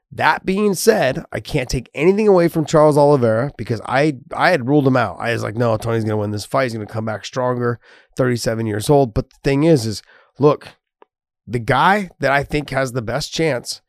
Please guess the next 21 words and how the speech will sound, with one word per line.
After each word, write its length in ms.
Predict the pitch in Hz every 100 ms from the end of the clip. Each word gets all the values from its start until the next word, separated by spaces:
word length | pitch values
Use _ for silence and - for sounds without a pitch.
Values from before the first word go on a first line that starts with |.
| _ _ -
and 100 | 120
I've 120 | 120
said 200 | - 123
this, 180 | 123 -
is 180 | 117 113
gonna 180 | 123 120
be 160 | 120
a 60 | 113
really 360 | 110 110 110 120
good 200 | 104 101
jiu-jitsu 420 | 113 165 - 123
guy. 300 | 101 85 - _ _ _
And 100 | 107
Charles 380 | - 139 208 196
Oliveira 520 | 151 135 113 131 127
is 80 | 107
the 100 | 113
next 400 | 113 123 135 -
level 380 | 120 135 120 107
of 100 | 101
jiu-jitsu. 600 | 104 101 135 139 107 87